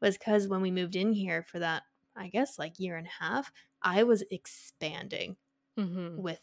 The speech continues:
Speaker 1: things that I've always wanted. Like, you know, I wanted a little, like, veggie garden outside. <laughs> I wanted the
Speaker 2: Yeah.
Speaker 1: cats. I wanted the Christmas decorations. And let me tell you <laughs> guys,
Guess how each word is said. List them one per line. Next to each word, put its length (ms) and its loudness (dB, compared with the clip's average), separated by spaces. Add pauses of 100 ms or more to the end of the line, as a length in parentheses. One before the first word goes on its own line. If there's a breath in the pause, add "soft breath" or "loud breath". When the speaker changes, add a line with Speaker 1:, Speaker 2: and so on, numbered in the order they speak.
Speaker 1:
things 340 -6
that 160 0
I've 240 0
always 440 0
wanted. 300 -8
Like, 240 -10
you 60 -8
know, 80 -8
I 100 -4
wanted 400 0
a 100 0
little, 420 -2 (760 loud breath)
like, 200 2 (160)
veggie 300 6
garden 460 0
outside. 680 2
<laughs> 120 0
I 40 4
wanted 400 2
the 80 4
Speaker 2:
Yeah. 80 6
Speaker 1:
cats. 480 4
I 100 -2
wanted 300 6
the 80 4
Christmas 500 2
decorations. 800 2 (340 loud breath)
And 120 2
let 140 0
me 120 2
tell 280 0
you 200 4
<laughs> 20 -4
guys, 640 -2